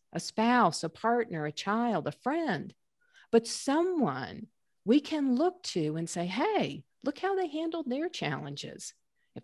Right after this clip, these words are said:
they can do that, perhaps I can too. And I hope that you can hang on to your humor. Sometimes you just gotta laugh, right? And it's not laughing at our circumstances.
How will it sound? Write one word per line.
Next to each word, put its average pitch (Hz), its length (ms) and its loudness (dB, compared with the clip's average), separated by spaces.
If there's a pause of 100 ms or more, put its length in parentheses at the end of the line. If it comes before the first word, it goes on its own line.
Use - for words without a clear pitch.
they 269 240 2
can 240 260 2
do 139 240 -6
that, 165 400 -2 (440)
perhaps 202 440 0
I 190 180 -2
can 185 340 -4
too. 147 360 -6 (1600)
And 196 120 6
I 202 100 8
hope 233 320 4
that 226 220 4
you 214 80 2
can 190 180 2
hang 208 400 0
on 185 320 2
to 180 120 -4
your 170 200 -2
humor. 170 640 -2
Sometimes 247 600 2
you 185 80 0
just 175 280 -2
gotta 208 320 0
laugh, 226 560 -2
right? 196 400 -2 (760)
And 220 120 8
it's 240 180 6
not 269 240 2
laughing 202 580 4
at 196 300 2
our 165 140 0
circumstances. 147 1160 -8